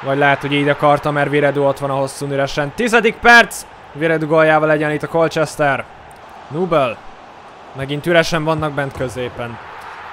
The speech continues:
És megint így szerez gólt. A Colchester Hennant góljával a tizenhatodik percben megfordítja a mérkőzést a hazai csapat. Egy szinte ugyanolyan gólból. Clampin. Túl sok kék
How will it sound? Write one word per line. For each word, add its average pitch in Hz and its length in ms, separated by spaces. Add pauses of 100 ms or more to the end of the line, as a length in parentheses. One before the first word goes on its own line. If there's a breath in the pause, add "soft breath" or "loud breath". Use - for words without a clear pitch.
(120)
És 110 140
megint 107 320
így 110 120
szerez 123 340
gólt. 147 320 (240)
A 254 120
Colchester 220 920
Hennant 247 380
góljával 247 480
a 240 60
tizenhatodik 226 540
percben 220 440
megfordítja 165 720
a - 20
mérkőzést 147 600
a 151 40
hazai 208 320
csapat. 190 480 (540 loud breath)
Egy 123 180
szinte 196 680 (200)
ugyanolyan 127 520
gólból. 98 540 (640)
Clampin. 151 560 (760)
Túl 135 180
sok 135 280
kék 143 220